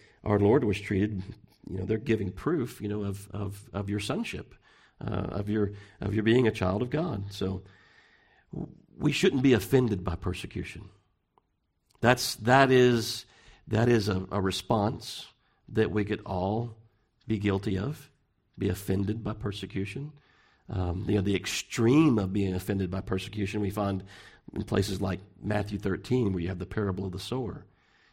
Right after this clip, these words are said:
And you've got that one seed that was received into stony places, and the same, um, is he that heareth the word, and,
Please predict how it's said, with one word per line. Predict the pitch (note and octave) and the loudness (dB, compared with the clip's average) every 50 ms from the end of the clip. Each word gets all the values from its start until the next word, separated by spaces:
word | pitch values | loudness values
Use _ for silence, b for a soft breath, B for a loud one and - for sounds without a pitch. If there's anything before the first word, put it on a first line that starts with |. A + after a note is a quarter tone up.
| b b | b b
And | - - F2+ | -4 -2 0
you've | F#2+ G2 F#2+ | 0 2 2
got | G#2 G2 G2 | 2 2 2
that | G2+ - - | -2 -2 -2
one | F2+ F#2+ A2+ B2+ C3 | 0 0 2 2 2
seed | B2+ - - G2 F#2 F#2+ G2+ G2+ | 0 0 0 0 0 0 0 0
that | G2+ F#2+ - - | -2 -2 -2 -2
was | F2+ F#2 F#2 - - B B B B B B | -4 -6 -6 -6 -10 B B B B B B
received | - G2+ G2 - - B2 A#2 A2+ A2+ G#2+ F#2+ G#2 | -2 -2 0 0 0 2 4 4 4 4 4 2
into | G#2 G2+ G2 G2+ - G#2 G2 F#2 F2+ F2 B B B B | 2 2 2 0 0 0 0 2 0 -2 B B B B
stony | - - - - A#2 A#2+ C3 A#2+ | -10 -6 2 4 6 6 6 6
places, | G#2+ - - F#2 F2+ F#2 - - F#2+ G#2 A2 A2 - | 4 2 -2 -2 -2 -2 -2 -2 -2 -2 -2 -2 -4
and | F#2 F#2 | -4 -4
the | F#2 | -4
same, | F#2 - - G#2 G#2+ G#2+ G#2 G2+ G2 G2+ B B B B B - | -4 0 2 2 2 4 2 0 -2 -4 B B B B B -4
um, | F2+ F2 F2 F2+ E2+ - F2 - - - - _ _ | -4 -2 -2 -2 -2 -4 -6 -8 -12 -18 -20 _ _
is | G#2 F#2+ - | -6 -4 0
he | - A2 A2+ | 0 2 2
that | G2 F#2 - | 2 0 0
heareth | G2+ A#2+ C#3 B2+ - | 2 2 2 4 2
the | G2+ | 0
word, | F#2 F2+ F#2+ F#2 G2+ A#2+ A#2+ | 0 0 0 2 2 2 0
and, | G#2 F#2 F#2 | 0 -2 -4